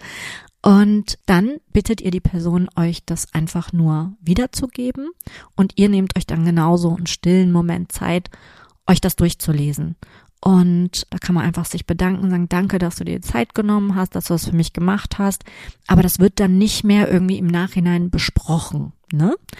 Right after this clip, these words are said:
Sondern das ist etwas, was ganz bei dir bleibt. Und ich kann dir jetzt schon garantieren, dass du da ganz viele Dinge lesen wirst, die dich doch überraschen, wo du denkst, "Ah, das ist spannend, dass mein Umfeld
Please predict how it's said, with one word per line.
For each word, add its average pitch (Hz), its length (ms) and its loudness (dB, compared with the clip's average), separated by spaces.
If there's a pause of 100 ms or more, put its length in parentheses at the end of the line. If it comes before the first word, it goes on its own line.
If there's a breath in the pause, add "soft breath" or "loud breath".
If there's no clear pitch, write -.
(240 loud breath)
Sondern 180 260 2
das 175 220 -2
ist - 260 -2
etwas, 226 380 -6
was 180 180 -2
ganz 180 260 -2
bei 175 140 -6
dir 165 200 -2
bleibt. 160 380 -6
Und 175 120 -2
ich 165 100 -8
kann 175 220 -2
dir 160 120 0
jetzt 160 300 -6
schon 262 160 -4
garantieren, 208 800 0 (500 loud breath)
dass 190 180 0
du 190 100 -4
da 190 160 0
ganz 302 360 -6
viele 294 260 2
Dinge 262 260 0
lesen 226 540 2
wirst, 156 440 0 (200)
die 202 80 -2
dich 180 280 -4
doch 214 440 0
überraschen, 185 580 0 (320 loud breath)
wo 190 100 2
du 190 80 2
denkst, 185 320 0
"Ah, 165 100 -4
das 143 180 -4
ist 233 140 -2
spannend, 175 520 -4
dass 170 160 -8
mein 175 280 0
Umfeld 226 800 -2